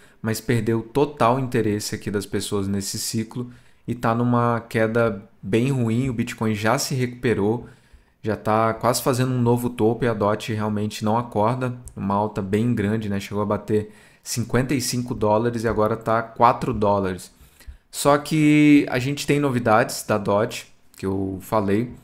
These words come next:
no início do vídeo, e graficamente aqui, pensando em risco-retorno, tá num risco-retorno interessante sim, tá? Eu não vou fazer nenhuma recomendação, apesar de ter um pouco de DOT ainda,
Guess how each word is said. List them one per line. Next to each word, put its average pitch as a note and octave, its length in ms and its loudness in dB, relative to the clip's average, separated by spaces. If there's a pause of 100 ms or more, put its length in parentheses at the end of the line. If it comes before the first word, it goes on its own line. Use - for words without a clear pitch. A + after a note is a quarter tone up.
(120)
no G#2+ 100 -6
início G2 300 -4
do A#2 80 -4
vídeo, A2 360 -2 (400)
e B2 80 -4
graficamente C#3 880 2
aqui, A#2 220 -4
pensando A#2 580 -2
em A2+ 100 -2
risco-retorno, B2 920 -2
tá B2+ 160 -2
num D#3+ 100 -4
risco-retorno D3 640 -2
interessante D3 600 -2
sim, C3 260 -4
tá? G#2+ 280 -6 (520)
Eu - 80 -8
não A2+ 140 0
vou C#3 100 -2
fazer B2+ 320 2
nenhuma B2+ 220 2
recomendação, B2+ 840 0
apesar C3 600 2
de A#2+ 100 -2
ter A#2 100 -4
um A2+ 120 -2
pouco A2 260 -2
de G#2 140 -8
DOT G#2 360 -2
ainda, A2+ 340 -2